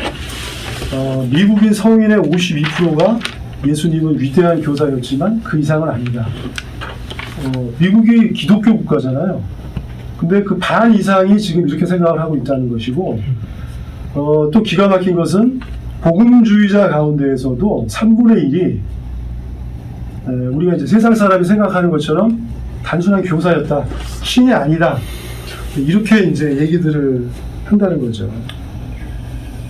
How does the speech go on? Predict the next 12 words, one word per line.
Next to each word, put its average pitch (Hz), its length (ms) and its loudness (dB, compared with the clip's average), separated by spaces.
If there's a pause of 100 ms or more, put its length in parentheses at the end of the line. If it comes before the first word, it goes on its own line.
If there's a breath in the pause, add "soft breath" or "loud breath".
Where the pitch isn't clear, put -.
(160)
어, 131 400 -2
이게 151 120 -2
참 165 600 0
그 135 680 -2 (640)
말세라서 196 640 2
이런지 139 680 0
이런 175 380 0
현상들이 180 540 2
더더욱 160 480 -2
두드러지는 170 640 0
것 151 80 -2
같습니다. 117 420 -6